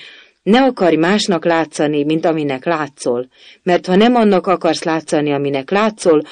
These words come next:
akkor nem annak látszol, aminek látszani akarnál. "Ha letetszenék talán írni, sokkal jobban megérteném", mondta udvariasan Alice. "Kicsit nagyon hosszú."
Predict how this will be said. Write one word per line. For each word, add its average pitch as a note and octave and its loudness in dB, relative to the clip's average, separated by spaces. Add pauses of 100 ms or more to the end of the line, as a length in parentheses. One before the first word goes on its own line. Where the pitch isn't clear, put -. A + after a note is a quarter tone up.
(360)
akkor A3+ 4
nem G#3 6
annak C#3+ -2
látszol, C3 -4
aminek C#3 -6
látszani C3 -6
akarnál. B2+ -10 (1500)
"Ha F#3+ 0
letetszenék F3+ 0
talán E3+ 0
írni, E3 2 (400)
sokkal A3 0
jobban D3+ 2
megérteném", C#3 -6 (100)
mondta E3 -4
udvariasan D#3 -4
Alice. C3+ -8 (640)
"Kicsit G#3+ -4
nagyon F#3+ 2
hosszú." E3+ -4